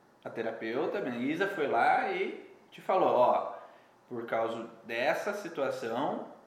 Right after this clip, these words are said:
o teu filho tem esse sintoma. Agora você tem consciência.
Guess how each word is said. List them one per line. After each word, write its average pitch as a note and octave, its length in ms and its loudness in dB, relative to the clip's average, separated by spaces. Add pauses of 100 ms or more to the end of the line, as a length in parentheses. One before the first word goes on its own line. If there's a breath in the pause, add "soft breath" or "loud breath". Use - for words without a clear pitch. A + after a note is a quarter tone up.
(300)
o B2+ 60 -12
teu B2+ 160 -4
filho C#3 360 -4
tem D#3 260 -2
esse D3 180 -6
sintoma. D3 600 -2 (760 soft breath)
Agora A#2+ 360 4
você E3 240 -2
tem E3+ 300 -2
consciência. B2 800 -4